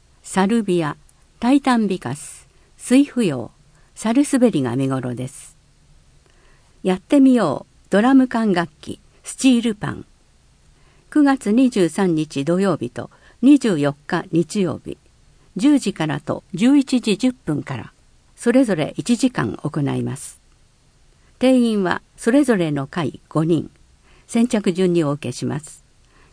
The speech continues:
費用は千円。事前のお申し込みが必要です。森のキノコ展。九月十七日日曜日から十八日月曜日まで開催します。キノコ観察会。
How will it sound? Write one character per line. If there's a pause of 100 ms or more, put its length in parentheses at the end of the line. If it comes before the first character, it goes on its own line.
費
用
は
千
円。 (480)
事
前
の
お
申
し
込
み
が
必
要
で
す。 (1400)
森
の
キ
ノ
コ
展。 (760)
九
月
十
七
日
日
曜
日
か
ら (280)
十
八
日
月
曜
日
ま
で
開
催
し
ま
す。 (1200)
キ
ノ
コ
観
察
会。